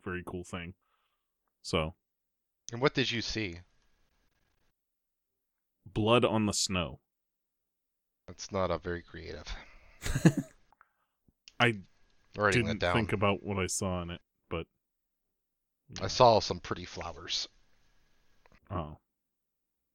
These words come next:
Speaker 1: Well.
Speaker 3: That works.
Speaker 2: It's a reference
Speaker 1: Yeah.
Speaker 2: to the movie.
Speaker 1: Yeah, at least you didn't see your mother,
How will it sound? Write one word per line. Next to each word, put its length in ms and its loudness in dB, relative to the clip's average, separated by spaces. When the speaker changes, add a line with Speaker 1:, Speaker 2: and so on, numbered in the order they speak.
Speaker 1:
Well. 280 -4
Speaker 3:
That 160 2
works. 280 -10
Speaker 2:
It's 80 -8
a 40 -6
reference 400 -2
Speaker 1:
Yeah. 40 -6
Speaker 2:
to 100 -6
the 100 -4
movie. 380 -10
Speaker 1:
Yeah, 160 12
at 120 0
least 240 4
you 60 -2
didn't 220 2
see 180 2
your 160 6
mother, 500 6